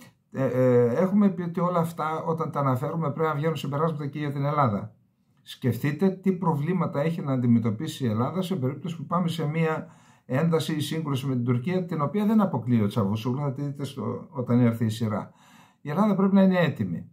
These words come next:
και για αντίμετρα, δηλαδή να σταματήσει τα, ε, μη επανδρομένα αεροσκάφη και ό,τι άλλα τα, αυτά τα υπτάμενα πυρομαχικά να μπορούμε να τα αντιμετωπίσουμε. Και εκεί τα είδα ότι οι Ουκρανοί χρησιμοποιούν τα όσα που έχουμε εμείς στα νησιά, που κάποιοι τα λένε σαπάκια, μια χαρά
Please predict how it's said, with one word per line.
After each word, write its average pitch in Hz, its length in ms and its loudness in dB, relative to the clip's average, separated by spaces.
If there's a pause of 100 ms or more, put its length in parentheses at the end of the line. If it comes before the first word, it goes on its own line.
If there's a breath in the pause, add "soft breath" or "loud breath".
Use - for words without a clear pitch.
(280)
και - 160 0
για 170 280 4
αντίμετρα, 120 800 4 (100)
δηλαδή 123 360 -2
να 123 180 0
σταματήσει 113 720 0
τα, 98 340 -4 (360 soft breath)
ε, 98 160 -2
μη 117 180 8
επανδρομένα 104 600 2
αεροσκάφη 107 640 -4
και 107 100 -4
ό,τι 110 300 0
άλλα 104 260 0
τα, 104 100 -6
αυτά 104 220 -2
τα 104 100 0
υπτάμενα 107 440 2
πυρομαχικά 98 640 -2
να 98 100 0
μπορούμε 101 320 0
να 101 140 0
τα 98 120 -4
αντιμετωπίσουμε. 98 960 -2 (320 loud breath)
Και 147 120 -4
εκεί 143 520 2
τα 117 760 2
είδα 143 460 2
ότι 120 300 2 (840 soft breath)
οι 127 80 -2
Ουκρανοί 120 440 2
χρησιμοποιούν 127 540 -2
τα 110 100 2
όσα 117 440 2
που 135 100 -2
έχουμε 127 260 4
εμείς 127 180 4
στα 127 140 0
νησιά, 110 340 0
που 110 100 -4
κάποιοι 123 300 -2
τα 113 140 0
λένε 120 220 6
σαπάκια, 101 520 -2
μια 147 180 -8
χαρά 127 440 2